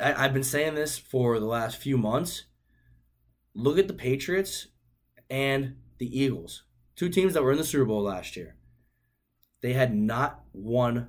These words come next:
starting running back you would consider an absolute star. They have a plethora of guys, a stable of guys, okay? James White, Rex Burkhead, Dion Lewis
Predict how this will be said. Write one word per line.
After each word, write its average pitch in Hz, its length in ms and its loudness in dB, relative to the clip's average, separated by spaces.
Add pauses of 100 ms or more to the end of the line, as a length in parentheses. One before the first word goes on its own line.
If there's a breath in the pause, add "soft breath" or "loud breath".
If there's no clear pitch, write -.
starting 110 580 -4
running 110 240 -4
back 104 360 -2 (200)
you 113 100 -4
would 110 120 -6
consider 104 440 -2
an 104 140 -6
absolute 98 520 -6
star. - 420 -8 (680 soft breath)
They 113 80 -4
have 123 140 2
a 104 60 -2
plethora 127 600 0
of 113 180 -6
guys, 107 360 -2 (100)
a 104 80 -6
stable 127 720 0
of 104 140 -10
guys, - 480 -10 (640)
okay? 107 340 0 (1400 soft breath)
James 123 300 2
White, 107 420 -2
Rex 113 260 -4 (140)
Burkhead, 98 580 -6
Dion 110 560 -2
Lewis 98 520 -8